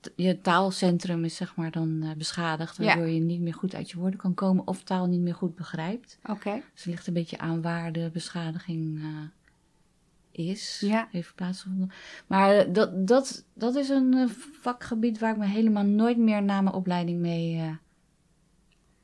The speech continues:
Speaker 2: Met logopedie zelf?
Speaker 1: Nee,
Speaker 2: Nee?
Speaker 1: nee, nee, met de afasiekant.
Speaker 2: Afasie,
Speaker 1: Dat is
Speaker 2: oké.
Speaker 1: de enige kant waar ik helemaal niks meer mee te maken heb gehad.
Speaker 2: Oké. En dat was oké ook voor je? Of ook een bewuste keuze?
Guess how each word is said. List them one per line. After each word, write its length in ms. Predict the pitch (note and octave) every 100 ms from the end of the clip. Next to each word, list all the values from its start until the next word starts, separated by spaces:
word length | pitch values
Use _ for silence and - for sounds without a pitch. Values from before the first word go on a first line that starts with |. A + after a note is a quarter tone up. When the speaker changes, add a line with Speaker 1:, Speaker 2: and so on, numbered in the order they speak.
| _
Speaker 2:
Met 180 | - A#3
logopedie 540 | A#3+ A#3+ - B3+ A#3+ A#3
zelf? 440 | A#3+ A#3 G#3+ -
Speaker 1:
Nee, 280 | A3+ B3 B3+
Speaker 2:
Nee? 0 |
Speaker 1:
nee, 220 | A#3+ A#3+
nee, 180 | A3+ A3+
met 200 | A3+ A3+
de 160 | A3
afasiekant. 720 | G#3 G3+ G3 F#3 G3 F#3+ - A3
Speaker 2:
Afasie, 380 | A3+ - D#3+
Speaker 1:
Dat 160 | G3+ A3
is 80 | -
Speaker 2:
oké. 120 | D3
Speaker 1:
de 60 | -
enige 300 | A3+ G#3+ G3+
kant 260 | A3 G#3+ G3+
waar 120 | G3+
ik 120 | G3
helemaal 300 | G3+ G3+ F#3+
niks 260 | F#3 G3 G#3
meer 140 | F#3+
mee 140 | F3+
te 120 | F3 E3+
maken 300 | E3 - D3+
heb 100 | -
gehad. 500 | D3+ D3 D3 - _ -
Speaker 2:
Oké. 400 | G#3 G3 F3+ F3 _ _ _
En 160 | A#3+ G#3
dat 140 | G#3+
was 140 | A3 A3
oké 340 | A3+ A3+ A#3+
ook 120 | B3 -
voor 240 | B3 A#3+
je? 240 | C4+ D4 C#4
Of 360 | A3+ - - G3+
ook 220 | - G#3+
een 80 | A3+
bewuste 360 | G#3 A3 - A3
keuze? 480 | F#3+ F3 - F#3